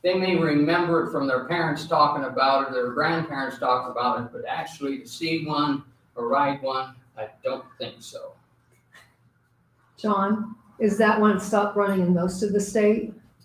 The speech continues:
Speaker 2: Or do
Speaker 1: It
Speaker 2: you
Speaker 1: was,
Speaker 2: know?
Speaker 1: it was shutting down in the thirties.
Speaker 2: Okay.
Speaker 1: Seymour to Louisville shut down in nineteen thirty-nine. There was one car still running on the Seymour to Indianapolis leg.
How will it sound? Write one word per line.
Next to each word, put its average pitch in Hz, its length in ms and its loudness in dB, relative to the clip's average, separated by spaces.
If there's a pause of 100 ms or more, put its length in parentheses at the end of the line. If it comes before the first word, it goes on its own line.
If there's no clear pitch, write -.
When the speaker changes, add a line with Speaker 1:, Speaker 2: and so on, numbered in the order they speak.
(540)
Speaker 2:
Or 185 80 0
do 180 100 6
Speaker 1:
It 185 60 10
Speaker 2:
you 185 40 8
Speaker 1:
was, 180 160 8
Speaker 2:
know? 170 220 2
Speaker 1:
it 190 140 4
was 170 240 0
shutting 202 460 4
down 170 420 4
in 139 100 6
the 131 200 2
thirties. - 640 0 (200)
Speaker 2:
Okay. 185 140 -2
Speaker 1:
Seymour 180 760 2
to - 60 0
Louisville 127 840 2 (340)
shut 143 280 0
down 143 260 0
in 131 80 -6
nineteen 131 520 -6
thirty-nine. 117 680 -2 (1000)
There 131 160 2
was 127 160 -2
one 190 520 0
car - 540 -4
still 156 480 2
running 135 500 0 (520)
on 127 200 -2
the 120 80 -6
Seymour 143 840 2 (100)
to - 160 -18
Indianapolis 131 960 -2 (320)
leg. - 320 -4